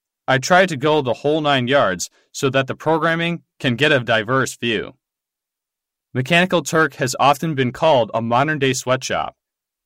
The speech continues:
A recent study found that median pay was around two dollars an hour, but it lacks the communal atmosphere of a workhouse.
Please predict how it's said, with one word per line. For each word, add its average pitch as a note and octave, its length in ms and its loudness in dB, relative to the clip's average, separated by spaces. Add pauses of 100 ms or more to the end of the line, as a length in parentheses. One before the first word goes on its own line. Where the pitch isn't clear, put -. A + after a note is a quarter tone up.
(300)
A A#2 80 -4
recent D3+ 360 -2
study D3 480 2 (100)
found C#3 240 0
that - 100 -4
median E3+ 360 -2
pay D3 320 0
was G#2 160 -6
around A2+ 300 -4
two D#3 180 -2
dollars C3+ 360 4
an A2 60 -6
hour, G#2+ 400 -2 (480)
but B2 80 -2
it A#2 60 -2
lacks D3+ 240 2
the B2+ 120 -6
communal C#3 520 -2
atmosphere A2 640 -2
of G#2 100 -2
a A2 80 -4
workhouse. G2+ 640 -4